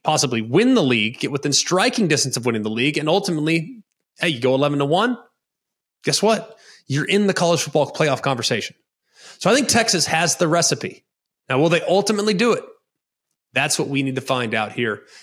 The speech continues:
in the coming years. The next one's not gonna be as difficult to sell you on. The U S C Trojans, they were within a game of getting in last year,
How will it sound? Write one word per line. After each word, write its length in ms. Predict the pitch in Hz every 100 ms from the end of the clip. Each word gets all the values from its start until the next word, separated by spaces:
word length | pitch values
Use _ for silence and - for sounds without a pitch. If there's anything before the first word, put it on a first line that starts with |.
| _
in 240 | 123 123
the 80 | 120
coming 260 | 127 117 110
years. 220 | 104 -
The 80 | 147
next 220 | 175 -
one's 260 | 180 127 131
not 160 | 139
gonna 160 | 135 127
be 180 | 123 -
as 260 | 120 113
difficult 640 | 117 120 117 - 107 95 - - - -
to 140 | 143
sell 320 | 120 - 127
you 220 | 110 95 87
on. 200 | 127 135
The 80 | 135
U 160 | 156
S 100 | 151
C 100 | -
Trojans, 520 | 131 139 127 - - - - - -
they 80 | 143
were 100 | 143
within 260 | 135 160
a 40 | 123
game 340 | 120 143 175
of 200 | 165 123
getting 260 | 131 147 139
in 180 | 139
last 440 | 127 127 123 - -
year, 280 | 139 -